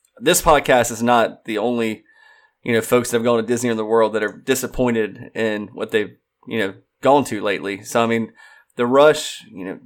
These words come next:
do you really want to bring a lot more people in to have a disappointing experience, especially when twenty twenty is kinda, kinda been awful, guys? <laughs>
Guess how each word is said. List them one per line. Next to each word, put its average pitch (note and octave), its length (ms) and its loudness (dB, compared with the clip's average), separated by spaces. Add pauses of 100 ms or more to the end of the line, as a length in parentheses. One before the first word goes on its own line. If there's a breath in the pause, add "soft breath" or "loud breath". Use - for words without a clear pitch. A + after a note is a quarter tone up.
do B2+ 120 -4
you B2+ 100 4
really D3 160 6
want C#3+ 100 4
to C3 60 -2
bring C3+ 200 0
a B2+ 40 -2
lot B2+ 180 4
more B2+ 80 -2
people C3 240 -4
in B2+ 80 0
to A#2+ 60 2
have A#2 140 0
a A2+ 40 -2
disappointing A#2+ 500 -4
experience, G2+ 760 -6
especially B2 500 0
when A2 160 -4
twenty B2 280 -4
twenty A#2 280 -6
is - 80 -14
kinda, A2+ 320 -4 (400 soft breath)
kinda E3 180 2
been B2 140 2
awful, A#2+ 320 2
guys? G#2 440 -4
<laughs> - 340 -20